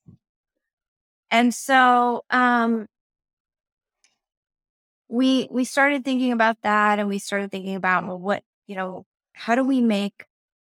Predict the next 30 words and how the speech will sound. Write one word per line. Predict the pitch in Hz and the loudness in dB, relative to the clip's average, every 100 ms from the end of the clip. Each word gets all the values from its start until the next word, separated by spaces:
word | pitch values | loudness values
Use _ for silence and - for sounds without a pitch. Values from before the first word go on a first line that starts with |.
| _ | _
how | - 254 | -8 -4
do | 277 | -2
we | 294 | -2
start | - 240 | -2 -4
to, | 233 | -2
like, | 208 - | -4 -4
revolutionize | 175 180 185 180 180 - 175 180 - | -2 -2 0 -4 -6 -4 -2 -4 -8
email? | 277 311 - - - | -8 -6 -6 -8 -16
'Cause | 240 - 285 | -18 -16 -12
email | 381 427 285 | -8 -4 -2
hasn't | 233 220 208 | -2 -2 -4
really | 196 - | -6 -10
changed | - - 220 214 - - | -14 -8 -6 -6 -10 -14
in | 90 | -12
a | 87 | -8
long | 180 165 | -6 -6
time. | - 160 175 - _ _ _ _ _ _ _ _ _ _ | -8 -8 -8 -10 _ _ _ _ _ _ _ _ _ _
Um, | 110 104 104 101 196 - _ - _ _ _ _ _ _ _ _ _ _ _ | 0 2 0 -4 -10 -16 _ -20 _ _ _ _ _ _ _ _ _ _ _
and | - 233 240 240 233 - _ _ _ _ _ _ _ _ | -2 2 4 2 0 -6 _ _ _ _ _ _ _ _
the | - 240 | -12 -10
challenge | - 262 330 508 427 294 | -4 2 2 2 -2 -2
with | 285 - 214 | -6 -6 -2
email | 262 262 175 175 180 - | 2 2 2 -2 -4 -6
is | 208 208 - _ - | -8 -8 -12 _ -6
making | 214 208 220 220 | -2 -2 -2 -2
it, | 196 175 190 | -2 -6 -8
is | 220 185 | -6 -6
writing | 170 175 277 302 214 - | -4 -4 -2 -4 -6 -10
the | |
email, | - - _ - | -20 -20 _ -20